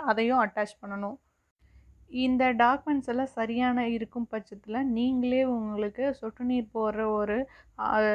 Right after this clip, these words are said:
கம்பெனியை சூஸ் பண்ணிக்கலாம். அந்த நிறுவனத்தை நீங்க சூஸ் பண்ணிட்டு, அவங்க, அவங்க சூஸ் பண்ணிட்டாங்கன்னா, அவங்க வந்து உங்களோட ட-, லேண்டை வெரிஃபை பண்ணுவாங்க. வெரிஃபை பண்ணிட்டு, அதுக்கப்புறம் உங்களுக்கு சொட்டு நீர் போடுறதுக்கு எவ்வளோ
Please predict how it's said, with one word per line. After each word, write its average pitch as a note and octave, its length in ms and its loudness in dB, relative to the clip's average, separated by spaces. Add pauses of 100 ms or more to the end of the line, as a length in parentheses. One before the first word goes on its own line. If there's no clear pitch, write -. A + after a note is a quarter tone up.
(220)
கம்பெனியை A3+ 520 -2
சூஸ் - 280 -8
பண்ணிக்கலாம். G3+ 540 -4
அந்த A#3+ 460 2
நிறுவனத்தை C4 600 0
நீங்க G#3+ 200 -2
சூஸ் - 280 -14
பண்ணிட்டு, G#3 440 -6 (420)
அவங்க, B3+ 360 2 (220)
அவங்க A#3 360 0 (220)
சூஸ் - 260 -12
பண்ணிட்டாங்கன்னா, A#3+ 540 0
அவங்க A#3 260 2
வந்து A#3 240 2
உங்களோட A3 360 0 (100)
ட-, G#3+ 240 -4
லேண்டை A3+ 420 0
வெரிஃபை A3+ 380 -2
பண்ணுவாங்க. G#3 500 -4
வெரிஃபை B3+ 460 -2
பண்ணிட்டு, G#3 440 -4 (440)
அதுக்கப்புறம் A#3+ 600 2
உங்களுக்கு A#3 340 0
சொட்டு A#3+ 200 -4
நீர் C4+ 280 0
போடுறதுக்கு A3+ 500 -4
எவ்வளோ G#3+ 320 2